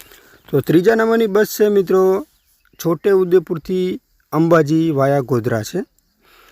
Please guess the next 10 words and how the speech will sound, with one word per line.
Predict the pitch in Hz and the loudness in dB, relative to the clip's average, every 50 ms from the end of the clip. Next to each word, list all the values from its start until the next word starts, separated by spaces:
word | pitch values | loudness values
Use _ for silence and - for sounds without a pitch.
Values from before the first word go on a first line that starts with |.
| _ _ _ - | _ _ _ -12
જે | 151 123 131 139 135 131 135 135 131 - - - _ _ _ _ _ _ - | -4 0 2 2 4 4 2 2 0 -2 -6 -14 _ _ _ _ _ _ -18
સવારે | - - 185 175 175 185 185 185 185 | -10 -6 -4 0 0 0 0 0 0
દસ | 170 165 180 185 - - - | 0 0 0 -2 -2 -2 -2
અને | 175 165 165 165 165 165 165 170 - _ _ _ _ - | 0 0 2 2 0 -2 -2 -4 -6 _ _ _ _ -10
અઢાર | 139 131 120 147 151 156 156 | -8 -4 0 2 2 2 2
મિનિટે | 156 151 151 143 135 151 | 2 0 0 -2 -2 0
નીકળે | 143 139 139 120 135 127 123 | 0 0 0 0 -2 -4 -4
છે | - - 175 170 | -4 -4 -8 -8
છોટે | - - - 151 143 143 156 | -8 -8 -6 -6 -2 0 0
ઉદેપુરથી. | 139 127 120 123 113 113 139 123 113 - 170 208 | 0 2 0 -2 -2 -4 -6 -8 -4 -2 -2 -4